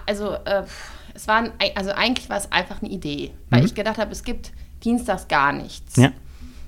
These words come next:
Speaker 1: Und dann, ähm, hab ich das so im Dezember, Januar, hab ich das so mal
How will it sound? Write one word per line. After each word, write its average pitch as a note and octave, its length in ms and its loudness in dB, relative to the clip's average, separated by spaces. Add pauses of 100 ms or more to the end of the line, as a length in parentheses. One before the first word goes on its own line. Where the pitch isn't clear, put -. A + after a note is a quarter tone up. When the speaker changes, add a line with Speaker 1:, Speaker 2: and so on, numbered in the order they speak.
(120)
Speaker 1:
Und F#3+ 380 -2
dann, F#3 360 4
ähm, F3+ 500 -2 (320)
hab F#3+ 180 -4
ich G3+ 160 -8
das F3+ 180 -6
so F3+ 240 -4
im F3+ 420 -2
Dezember, A3 800 2
Januar, G3+ 440 0
hab F#3+ 100 -6
ich - 80 -14
das - 140 -16
so F#3+ 100 -6
mal E3+ 520 -2